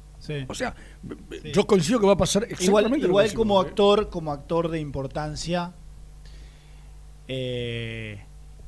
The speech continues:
Speaker 1: y después de haber estado siete años en el club, a mí me resulta un tanto, a ver, ¿cómo plantearlo? Tanto complicado pensar en que, en que va a haber una fuerza completamente nueva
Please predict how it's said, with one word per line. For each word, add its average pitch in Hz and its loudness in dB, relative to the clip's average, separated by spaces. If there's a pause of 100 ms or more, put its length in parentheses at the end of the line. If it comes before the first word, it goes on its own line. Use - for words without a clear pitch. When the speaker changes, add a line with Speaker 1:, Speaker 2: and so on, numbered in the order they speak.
(100)
Speaker 1:
y 139 -4
después 139 -6
de 139 -2
haber 143 -2
estado 139 -4
siete 139 -6
años 143 -6
en 127 -6
el 127 -8
club, 139 -6 (3250)
a 120 -12
mí 143 -6
me 175 0
resulta 165 0
un 165 -2
tanto, 175 2 (280)
a 123 -8
ver, 120 -6
¿cómo 127 -8
plantearlo? 120 -12 (160)
Tanto 135 -6
complicado 147 -2 (200)
pensar 139 -4
en 131 -6
que, 127 -10
en 117 -12
que 127 -10
va 131 -6
a 135 -4
haber 143 -6
una 135 -10
fuerza 147 -10
completamente 143 -8
nueva 151 -4